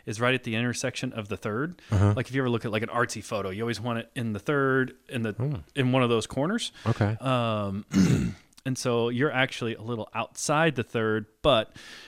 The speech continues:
Speaker 1: it, it just makes you seem more trustworthy,
Speaker 2: Mm-hmm.
Speaker 1: more easygoing,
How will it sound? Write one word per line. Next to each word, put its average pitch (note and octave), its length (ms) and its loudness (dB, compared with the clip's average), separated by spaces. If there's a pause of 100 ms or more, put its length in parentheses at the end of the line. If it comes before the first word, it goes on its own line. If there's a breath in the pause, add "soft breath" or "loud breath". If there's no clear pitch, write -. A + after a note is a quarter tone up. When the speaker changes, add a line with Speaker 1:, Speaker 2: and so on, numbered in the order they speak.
(460 loud breath)
Speaker 1:
it, C#3 180 -6
it C3 120 -4
just A#2 180 -4
makes B2 200 2
you A2+ 60 -2
seem A2+ 420 2
more G#2 640 0 (360 loud breath)
trustworthy, A2+ 1200 0
Speaker 2:
Mm-hmm. - 160 -6
Speaker 1:
more A2 220 2
easygoing, A2 880 0